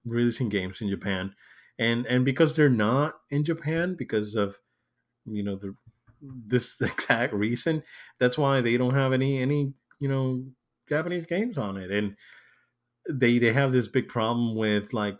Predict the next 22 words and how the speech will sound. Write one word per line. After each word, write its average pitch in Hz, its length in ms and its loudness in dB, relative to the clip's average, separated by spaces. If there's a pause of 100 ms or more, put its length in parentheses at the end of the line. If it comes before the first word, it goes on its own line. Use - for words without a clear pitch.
(120)
what 107 340 -4
happened 113 380 -4
with 101 160 -6
Platinum 117 400 0
Games, 143 440 0
where 104 120 0
they 98 80 -4
canceled 107 500 -8
Scalebound, 120 840 0
and 92 160 -8
that 117 160 0
was, 110 180 -6 (500)
was 110 220 -6
supposed 117 300 -6
to 113 60 -16
be 110 180 -2
their 104 120 0
big 101 260 -2
game 117 220 0
for 98 140 -8
this 135 280 -2
year. 113 260 -2